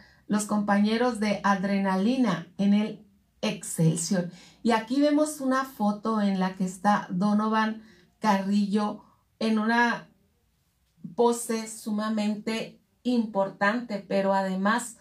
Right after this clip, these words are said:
con una sonrisa que ha sido característico desde que él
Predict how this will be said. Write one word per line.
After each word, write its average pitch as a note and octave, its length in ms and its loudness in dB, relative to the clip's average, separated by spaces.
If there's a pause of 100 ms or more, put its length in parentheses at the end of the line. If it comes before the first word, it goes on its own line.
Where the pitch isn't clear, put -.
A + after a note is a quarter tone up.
(320)
con A#3+ 180 4
una B3 240 0
sonrisa A3+ 680 -8
que A3+ 100 -8
ha A3+ 40 -8
sido A3+ 360 -6
característico F#3+ 1200 -4
desde F#3+ 420 -2
que F#3+ 200 -4
él A3+ 200 -6